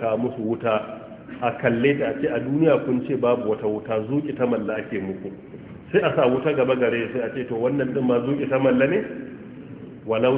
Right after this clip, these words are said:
tara idh wuqifu ala rabbihim qala alaysa hadha bil haqq?" "Qalu bala wa rabbina."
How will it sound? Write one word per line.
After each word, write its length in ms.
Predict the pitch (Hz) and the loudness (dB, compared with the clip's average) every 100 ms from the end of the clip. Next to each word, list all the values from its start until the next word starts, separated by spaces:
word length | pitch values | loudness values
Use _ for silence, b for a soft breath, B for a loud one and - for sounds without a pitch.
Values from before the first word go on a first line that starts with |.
| 131 | 2
tara 320 | 117 120 120 131 | 0 2 0 -2
idh 160 | 120 | -2
wuqifu 560 | 120 135 127 131 131 123 | -2 -2 -2 -4 -4 -2
ala 300 | 113 113 107 | -2 0 0
rabbihim 560 | 120 - 113 104 107 104 | 0 -2 -6 -6 -6 -4
qala 640 | 117 131 131 117 113 104 | 0 2 2 0 0 -2
alaysa 400 | 104 117 117 120 | 0 0 2 0
hadha 400 | 113 117 117 120 | 2 2 2 2
bil 160 | 123 117 - | 2 -2 -2
haqq?" 300 | 156 - - - 165 - - - - - - | -2 -2 -6 -10 -10 -10 -10 -10 -10 -10 0
"Qalu 560 | 127 143 135 127 123 | 4 6 4 4 2
bala 320 | 120 127 120 117 | 0 0 0 2
wa 140 | 110 107 | 2 2
rabbina." 460 | 110 107 98 92 | 0 -2 -6 -6